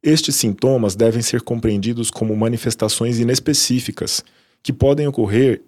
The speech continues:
em ambos os diagnósticos. Ainda, a proposta de um espectro bipolar mais amplo não se baseia em metodologia padrão ouro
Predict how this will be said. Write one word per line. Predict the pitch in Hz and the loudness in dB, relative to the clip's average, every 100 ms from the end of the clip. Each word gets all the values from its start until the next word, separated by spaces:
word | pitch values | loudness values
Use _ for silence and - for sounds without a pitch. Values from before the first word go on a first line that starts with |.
| - | -2
em | 127 | 2
ambos | 123 170 151 | 4 2 0
os | 117 | -4
diagnósticos. | 101 101 101 90 92 - - - - _ _ _ _ | -2 -2 -2 -4 -6 -14 -12 -12 -12 _ _ _ _
Ainda, | - 117 127 151 101 92 _ _ | 0 2 2 2 -2 -4 _ _
a | - | -8
proposta | 110 123 135 139 - | -2 -2 0 0 -2
de | 120 | -4
um | 113 | -2
espectro | 110 - 135 180 - | -2 -2 -2 -2 -4
bipolar | 117 113 104 98 92 | -4 -4 -2 0 0
mais | 92 123 139 110 | 0 0 0 0
amplo | 139 127 98 98 | 0 -2 -4 -2
não | 131 | -2
se | - | -2
baseia | 147 131 113 135 175 165 | 0 0 0 0 0 0
em | - | 0
metodologia | 117 113 117 110 110 95 110 | -2 -2 -2 0 0 0 -2
padrão | 113 110 101 117 117 | 0 0 0 0 2
ouro | 104 110 98 | 2 2 0